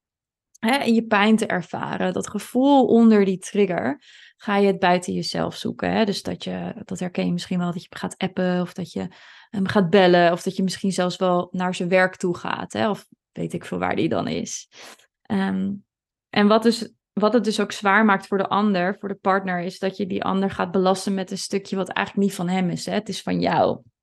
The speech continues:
Dat kleine meisje wat, eh, wat geraakt wordt. Want dat kleine meisje voelt zich even niet gezien en voelt zich afgewezen.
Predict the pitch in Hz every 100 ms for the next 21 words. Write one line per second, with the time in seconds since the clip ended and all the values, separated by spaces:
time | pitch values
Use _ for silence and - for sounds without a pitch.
0 | _ _ _ _ _ _ 214 214 202 190
1 | 190 202 214 - 190 185 - _ - -
2 | _ _ _ 208 196 190 190 - 190 180
3 | 170 - 180 147 - - 180 180 180 -
4 | 185 185 185 202 202 - 175 - - 180
5 | 190 185 - 185 220 214 180 170 175 -
6 | 180 180 - - - 185 180 170 175 -
7 | -